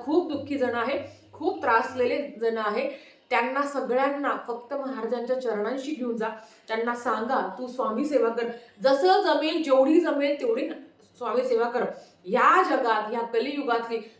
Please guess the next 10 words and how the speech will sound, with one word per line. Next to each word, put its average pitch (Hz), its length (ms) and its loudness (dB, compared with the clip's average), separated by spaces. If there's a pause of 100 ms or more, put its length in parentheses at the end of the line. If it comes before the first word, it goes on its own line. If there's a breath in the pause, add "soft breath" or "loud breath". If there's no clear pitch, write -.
(140)
सगळ्यात, 269 580 4 (1160)
अ, 202 200 2 (180)
सगळ्यात 262 400 0
मोठी 254 380 0
सेवा, 202 380 2
सगळ्यात 233 360 -4
वर्चस्व 320 440 -2
असणारी 254 340 -2
सेवा 208 260 0
असेल 190 200 -4